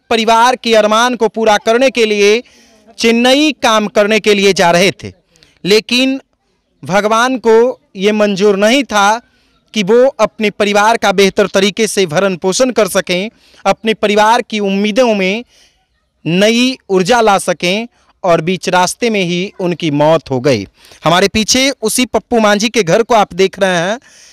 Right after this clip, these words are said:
किस तरह से उनका जो मिट्टी का घर है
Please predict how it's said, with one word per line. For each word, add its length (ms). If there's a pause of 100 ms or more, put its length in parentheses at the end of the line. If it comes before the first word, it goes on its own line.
(120)
किस 200
तरह 200
से 360 (240)
उनका 320
जो 120
मिट्टी 400
का 160
घर 320
है 160